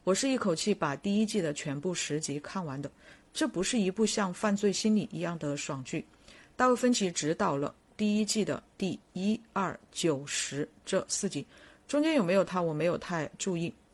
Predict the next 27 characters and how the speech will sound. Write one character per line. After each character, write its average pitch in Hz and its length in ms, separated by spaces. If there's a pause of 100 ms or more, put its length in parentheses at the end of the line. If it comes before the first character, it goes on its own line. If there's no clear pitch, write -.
(100)
整 165 180
部 208 80
片 226 220
子 208 100
的 156 60
风 214 240
格 151 200
还 143 240
是 - 140
很 143 220
统 - 200
一 151 160
的。 - 80 (640)
在 233 140
我 214 140
眼 170 120
中， 175 220 (480)
大 226 100
卫 220 80
芬 220 200
奇 180 180
不 151 180
是 208 200
好 165 260
莱 143 140
坞 165 100
的 165 180